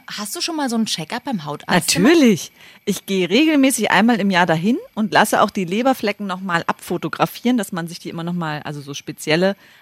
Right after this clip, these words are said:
Speaker 2: angucken kann in der Entwicklung. Da kannst du die dann fast wie unter Mikroskop sehen.
Speaker 1: Echt?
Speaker 2: Aber ich gebe dir ver-
Speaker 1: Einmal im Jahr?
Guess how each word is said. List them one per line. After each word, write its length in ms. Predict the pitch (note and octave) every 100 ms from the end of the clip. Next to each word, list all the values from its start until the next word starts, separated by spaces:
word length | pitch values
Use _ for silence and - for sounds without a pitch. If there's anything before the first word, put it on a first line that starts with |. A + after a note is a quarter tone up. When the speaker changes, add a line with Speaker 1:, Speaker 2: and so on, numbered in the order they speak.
| _
Speaker 2:
angucken 460 | F#3+ A3+ - C4 A3
kann 220 | G#3 F#3
in 120 | F#3
der 140 | F3 -
Entwicklung. 460 | E3+ A3+ - C3+
Da 80 | -
kannst 260 | - E3 -
du 60 |
die 100 | E3+
dann 160 | D#3 D#3
fast 300 | - F3 -
wie 100 | F3
unter 220 | F3 E3+
Mikroskop 560 | F#3 - D#3+ - A3 G3+
sehen. 220 | C3+ - _
Speaker 1:
Echt? 340 | F#3+ C4+ G4+ - _
Speaker 2:
Aber 380 | G3 G3 G3+ G3 -
ich 180 | G3+ -
gebe 280 | G3+ A#3+ B3+
dir 140 | A#3
ver- 160 | - A3
Speaker 1:
Einmal 360 | C#4+ F#4 D#4 D4
im 140 | A3+
Jahr? 360 | C3 B2+ D#3+